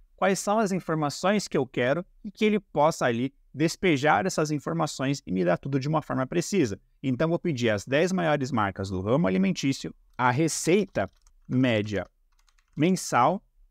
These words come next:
valor de mercado e, por último, tá? Eu vou colocar aqui ano de fundação. Então, eu quero saber a data em que cada empresa foi fundada. Fechei aqui os parênteses, dou um enter e ele vai começar a gerar aqui pra gente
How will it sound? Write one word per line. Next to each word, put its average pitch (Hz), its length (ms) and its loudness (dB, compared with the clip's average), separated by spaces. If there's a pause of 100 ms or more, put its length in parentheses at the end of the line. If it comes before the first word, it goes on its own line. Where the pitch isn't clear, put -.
(300)
valor 131 480 4
de 175 100 -2
mercado 143 640 2 (380)
e, 220 100 2
por 254 280 0
último, 196 360 0
tá? - 280 0
Eu 127 100 -2
vou 135 120 -2
colocar 147 440 -2
aqui 165 320 -2 (500)
ano 202 500 2
de 151 220 -2
fundação. 208 880 0 (100)
Então, 160 240 -2
eu 196 60 -4
quero 185 220 2
saber 147 380 -2 (260)
a - 140 0
data 127 500 0
em 147 160 -4
que 139 140 -8
cada 156 400 0
empresa 123 420 -2
foi 104 220 -6
fundada. 135 580 0 (380)
Fechei 175 420 -2
aqui 156 200 -4
os 123 100 -2
parênteses, 156 680 -2
dou 160 300 0
um 156 60 0
enter 151 300 -2 (260)
e 131 80 0
ele 160 100 0
vai 160 160 0
começar 185 520 -2
a 180 80 0
gerar 160 260 0
aqui 165 220 -4
pra 165 200 -2
gente 139 360 -2